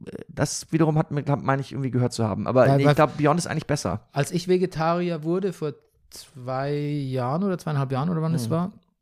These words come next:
Speaker 2: da gab's das nämlich nicht. Da
Speaker 1: Mhm.
Speaker 2: gab's keinen Beyond Burger bei McDonald's. Und
Speaker 1: Ach so.
Speaker 2: seit, seitdem war ich da nicht mehr zum Burger
Speaker 1: Also es gibt
Speaker 2: essen.
Speaker 1: auf jeden Fall den veganen, einen veganen Burger, aber es ist, glaub ich, wahrscheinlich nicht Beyond.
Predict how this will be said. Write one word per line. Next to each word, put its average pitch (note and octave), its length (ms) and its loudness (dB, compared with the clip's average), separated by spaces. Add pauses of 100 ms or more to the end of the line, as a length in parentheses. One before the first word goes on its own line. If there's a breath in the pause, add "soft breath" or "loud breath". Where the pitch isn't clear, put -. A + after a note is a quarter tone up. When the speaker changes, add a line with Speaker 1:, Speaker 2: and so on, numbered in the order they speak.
(460)
Speaker 2:
da C3 180 2
gab's D3 300 0
das D3 100 -2
nämlich F3 180 4
nicht. - 320 2 (180)
Da B2+ 140 -4
Speaker 1:
Mhm. B2 40 0
Speaker 2:
gab's C3+ 180 -2
keinen E3 220 0
Beyond G#2 260 -2
Burger G#2 260 -6
bei G#2 120 -8
McDonald's. G#2 520 -10 (360)
Und - 80 -6
Speaker 1:
Ach - 40 0
so. A#2+ 60 -4
Speaker 2:
seit, C3+ 260 -2
seitdem D#3 320 2
war D#3 140 4
ich C#3+ 100 -2
da B2+ 160 -2
nicht A#2+ 180 -2
mehr A2+ 140 -2
zum A#2 220 -4
Burger A2 160 0
Speaker 1:
Also C#3 140 4
es A2+ 60 0
gibt - 120 0
Speaker 2:
essen. D3+ 100 4
Speaker 1:
auf C3+ 40 -4
jeden C#3+ 120 2
Fall A#2 240 4
den A2+ 220 0
veganen, A2 340 0
einen A2+ 140 2
veganen A2 320 2
Burger, G2 220 -2
aber - 80 -4
es G#2 80 -6
ist, - 20 -12
glaub A#2 120 2
ich, A#2 120 -4
wahrscheinlich - 260 -6
nicht G2+ 140 -10
Beyond. - 340 -10